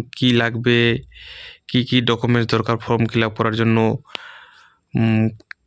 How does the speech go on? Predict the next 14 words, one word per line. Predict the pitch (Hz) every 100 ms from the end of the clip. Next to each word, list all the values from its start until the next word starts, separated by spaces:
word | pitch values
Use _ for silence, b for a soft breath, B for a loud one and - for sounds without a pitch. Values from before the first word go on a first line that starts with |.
| _
পাসপোর্ট | 120 120 - - 117 -
সাইজ | 120 107
ছবি, | - 113 120 113 110 - _ _ _ _ -
তোমার | 113 113 113 113
কী | 120 -
কী | 120
ডকুমেন্টস | 117 120 120 120 -
আপলোড | 110 120 -
করতে | 113 - 117
হবে, | 120 113 143 165 294 226 131
ডান | 131 127
দিকে | 127 127
সব | - -
কিছুই | 131 143